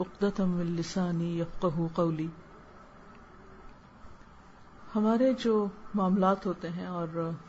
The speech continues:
ریلیشن شپس ہیں، وہ ہماری زندگی میں اور ہماری ورکنگ میں اور ہمیں ہمارے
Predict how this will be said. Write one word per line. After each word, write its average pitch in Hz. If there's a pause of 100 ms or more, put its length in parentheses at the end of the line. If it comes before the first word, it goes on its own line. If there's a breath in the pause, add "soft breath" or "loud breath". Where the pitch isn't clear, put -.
(140)
ریلیشن 185
شپس -
ہیں، 170 (1120 loud breath)
وہ 226
ہماری 233
زندگی 220
میں 196
اور 196
ہماری 202
ورکنگ 208
میں 202
اور 202
ہمیں 202
ہمارے 196